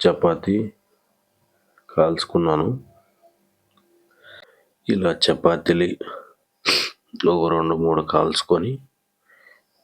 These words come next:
ఇది ఎలా ఉందో తిని చెప్పాలని మీకు చెప్-, తిని చూపెడతాను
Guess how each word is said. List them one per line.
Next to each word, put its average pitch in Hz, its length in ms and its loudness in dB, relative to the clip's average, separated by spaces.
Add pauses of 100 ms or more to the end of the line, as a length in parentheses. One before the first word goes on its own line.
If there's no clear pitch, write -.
(2000)
ఇది 85 200 -4 (760)
ఎలా 80 200 0 (140)
ఉందో 82 260 -2 (920)
తిని 87 280 0
చెప్పాలని 80 560 -2 (400)
మీకు 80 180 -4
చెప్-, - 240 -4 (1600)
తిని 90 280 2 (640)
చూపెడతాను - 760 0